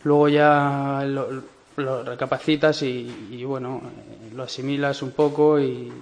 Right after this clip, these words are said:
y piensas en, en recuperarte lo antes posible para, para volver con tus compañeros a ayudarlos.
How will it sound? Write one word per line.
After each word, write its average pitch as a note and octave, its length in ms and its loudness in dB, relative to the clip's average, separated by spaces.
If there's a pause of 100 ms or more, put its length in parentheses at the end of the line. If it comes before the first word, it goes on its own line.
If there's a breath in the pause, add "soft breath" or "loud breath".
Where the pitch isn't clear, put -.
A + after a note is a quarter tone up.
(140)
y C3 80 -12
piensas C3+ 460 -6
en, B2 280 -10
en B2+ 80 -12
recuperarte C3+ 480 -4
lo C3+ 80 -2
antes C3 160 -4
posible C3+ 380 -6
para, B2 340 -8
para B2+ 180 -8
volver B2+ 240 -4
con C3 140 -6
tus C3 80 -8
compañeros B2+ 460 -8
a - 20 -12
ayudarlos. B2+ 440 -10